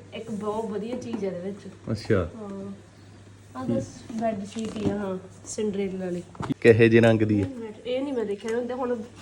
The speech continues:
Speaker 1: ਆਪਾਂ ਵਿਛਾਉਣੇ ਆ। ਆਹ ਵੀ ਮੈਨੂੰ ਲੱਗਦਾ।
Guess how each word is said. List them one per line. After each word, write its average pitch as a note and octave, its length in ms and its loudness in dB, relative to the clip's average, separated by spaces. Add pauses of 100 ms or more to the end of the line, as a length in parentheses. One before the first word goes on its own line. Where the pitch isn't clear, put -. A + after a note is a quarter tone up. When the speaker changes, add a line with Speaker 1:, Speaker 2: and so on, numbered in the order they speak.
(100)
Speaker 1:
ਆਪਾਂ A#3 140 -4
ਵਿਛਾਉਣੇ A3+ 500 -4
ਆ। A#3 40 -6 (1700)
ਆਹ A#3 40 -2
ਵੀ A3+ 120 -6
ਮੈਨੂੰ B3 260 -2
ਲੱਗਦਾ। G#3+ 360 -4